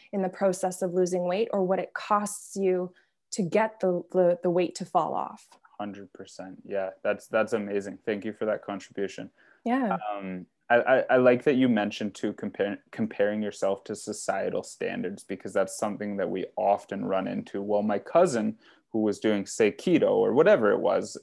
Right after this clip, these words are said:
Speaker 2: and
Speaker 1: Mm-hmm.
Speaker 2: they lost this much in this month. Well,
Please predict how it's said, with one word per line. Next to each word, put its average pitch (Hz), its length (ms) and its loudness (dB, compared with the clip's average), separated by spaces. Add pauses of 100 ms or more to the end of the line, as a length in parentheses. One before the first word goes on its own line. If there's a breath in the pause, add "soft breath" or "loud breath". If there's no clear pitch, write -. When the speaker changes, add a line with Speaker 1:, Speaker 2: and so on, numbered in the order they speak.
(100)
Speaker 2:
and 107 240 -2
Speaker 1:
Mm-hmm. 87 140 -8 (300)
Speaker 2:
they 120 180 6
lost 123 500 6
this 180 260 4
much 101 280 -2
in 104 160 -4
this 107 260 -2
month. - 380 0 (720 soft breath)
Well, 139 420 6